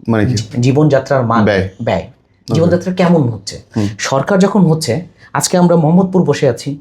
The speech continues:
Speaker 1: হুম।
Speaker 2: কালকে বসুন্ধরায়,
Speaker 1: এখানে
Speaker 2: পরশু-
Speaker 1: চিন্তাই হয় না কিন্তু, হ্যাঁ।
Speaker 2: প-, পরশুদিন, পরশুদিন উত্তরায়,
Speaker 1: হ্যাঁ।
Speaker 2: তারপরের দিন ধানমন্ডিতে। এখন কোন এলাকার লোক কি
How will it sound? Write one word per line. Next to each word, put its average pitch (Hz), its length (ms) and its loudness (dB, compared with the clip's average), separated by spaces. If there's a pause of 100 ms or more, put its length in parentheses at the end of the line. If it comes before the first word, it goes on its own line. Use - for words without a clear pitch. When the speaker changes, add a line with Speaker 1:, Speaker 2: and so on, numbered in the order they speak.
Speaker 1:
হুম। 113 200 -6 (160)
Speaker 2:
কালকে 139 240 0
বসুন্ধরায়, 147 640 2 (300)
Speaker 1:
এখানে 151 260 2
Speaker 2:
পরশু- 156 120 0
Speaker 1:
চিন্তাই 143 260 2
হয় 120 160 2
না 92 160 -2
কিন্তু, 80 300 -10
হ্যাঁ। 104 260 -4 (460)
Speaker 2:
প-, 160 200 2
পরশুদিন, 180 500 0 (180)
পরশুদিন 160 380 -2
উত্তরায়, 151 420 2 (180)
Speaker 1:
হ্যাঁ। 98 220 -2 (220)
Speaker 2:
তারপরের 143 340 0
দিন 156 140 2
ধানমন্ডিতে। 135 600 -2 (320)
এখন - 400 0 (220)
কোন 208 320 4 (120)
এলাকার 175 380 2
লোক 165 380 2 (140)
কি 202 380 0